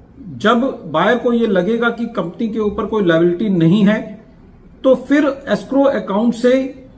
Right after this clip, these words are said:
जो seller है वो amount withdraw कर सकता है, लेकिन यदि कोई liability आई तो उस परिस्थिति के अंदर जो buyer of the shares है वो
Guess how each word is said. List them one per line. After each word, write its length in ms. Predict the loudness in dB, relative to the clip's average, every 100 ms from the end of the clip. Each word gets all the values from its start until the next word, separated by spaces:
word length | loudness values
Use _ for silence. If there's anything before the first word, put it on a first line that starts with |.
| -20 -20 -20 -20 -20 -6
जो 180 | 0 0
seller 420 | 2 2 4 6
है 100 | 6
वो 140 | 6 4
amount 500 | 2 -2 0 0 0
withdraw 280 | 0 0 0
कर 140 | -2
सकता 360 | -4 -8 -4 0
है, 340 | 0 0 -2
लेकिन 320 | -4 -2 0 0
यदि 160 | 0
कोई 220 | 0 0 4
liability 520 | 4 2 0 -2 -2
आई 180 | 2 4 2 -4 -14 -20 -20 -20 -20 -20 -20 -20 -20 -2
तो 60 | 0
उस 340 | 2 0 0 -2
परिस्थिति 440 | -2 -2 -2 0
के 160 | 0 0
अंदर 400 | 0 2 0 0 -8 -18 -16 -14 -6
जो 140 | 2 2 2
buyer 300 | 0 4 4
of 180 | 4 2
the 80 | -2
shares 320 | 0 0 2 2
है 60 |
वो 240 | 2 0